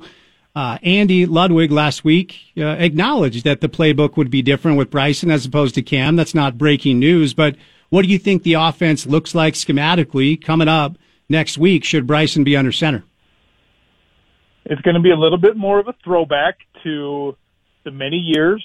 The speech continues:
Speaker 2: of Utah football, most of them when Andy Ludwig was not a coordinator, where you're winning, uh, despite your quarterback or kind of around your quarterback, not because of your quarterback.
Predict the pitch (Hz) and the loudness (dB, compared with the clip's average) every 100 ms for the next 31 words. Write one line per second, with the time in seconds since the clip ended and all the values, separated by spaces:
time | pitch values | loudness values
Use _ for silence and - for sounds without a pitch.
0 | - 165 135 151 - 175 - 156 135 139 | -6 -6 -4 -6 0 0 0 -6 -4 -4
1 | 127 185 208 _ _ _ _ 151 151 - | -2 -4 -6 _ _ _ _ -4 -4 -4
2 | 139 147 147 135 127 120 120 - _ - | -6 -4 -4 -4 -4 -6 -12 -18 _ -14
3 | 135 135 135 135 131 123 120 123 185 - | -8 -2 0 2 0 -2 -4 0 0 0
4 | 143 123 123 120 156 - _ _ _ _ | -2 -2 -4 -4 -6 -8 _ _ _ _
5 | 156 156 156 143 170 170 170 165 160 - | 0 2 2 2 2 2 0 0 -4 -8
6 | _ _ _ - 156 143 131 139 - - | _ _ _ -6 -2 0 0 -6 -6 -4
7 | 151 226 220 202 - 220 214 226 233 233 | -2 -2 0 0 2 2 2 -2 -2 -6
8 | - 170 156 151 139 - _ - 165 139 | -12 -6 -4 -2 -4 -8 _ -10 -10 -10
9 | 127 123 139 170 190 - 190 190 180 185 | -10 -6 -4 -2 -4 -2 -2 0 2 0
10 | 180 - 170 - 160 - 165 143 151 131 | -2 -6 -6 -6 -10 -2 -2 0 -2 -2
11 | 117 127 113 107 - - | -10 -10 -12 -14 -18 -20